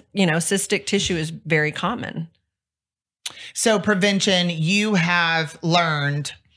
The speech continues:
Speaker 2: to be extremely diligent.
Speaker 1: Extremely diligent. I mean, I, of the women I talked to, I think I've talked to,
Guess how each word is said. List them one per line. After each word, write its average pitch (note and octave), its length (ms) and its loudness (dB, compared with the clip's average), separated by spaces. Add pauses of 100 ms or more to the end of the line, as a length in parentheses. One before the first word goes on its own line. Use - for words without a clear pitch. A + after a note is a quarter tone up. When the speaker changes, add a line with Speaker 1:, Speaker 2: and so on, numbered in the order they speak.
Speaker 2:
to F#3+ 120 0
be E3+ 280 2
extremely F#3 500 0
diligent. D3 800 2 (120)
Speaker 1:
Extremely G#3+ 760 4
diligent. E3 680 2 (120)
I F#3+ 180 2
mean, F#3 220 2 (180)
I, G3+ 580 2 (920)
of F#3 140 2
the G3+ 100 2
women G3 400 4
I G3 120 4
talked F#3 320 2
to, G#3 400 0 (640)
I A3+ 80 2
think B3+ 160 -2
I've C#4 140 0
talked - 240 0
to, F3 360 0